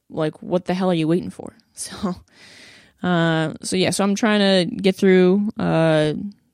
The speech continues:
all these videos over the next few months. We'll see how it goes. Um, I think we're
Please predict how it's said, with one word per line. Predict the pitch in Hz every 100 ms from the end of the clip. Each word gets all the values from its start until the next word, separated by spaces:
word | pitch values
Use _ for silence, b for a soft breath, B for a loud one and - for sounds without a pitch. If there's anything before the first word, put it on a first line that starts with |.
| _
all | - 170
these | 196 214
videos | 220 247 214 202 -
over | 190 185
the |
next | 185 208
few | -
months. | 196 208 208
We'll | -
see | 180 -
how | 190 175
it |
goes. | 190 196 202 B B B B
Um, | 175 170
I | 196
think | 240
we're | 247 220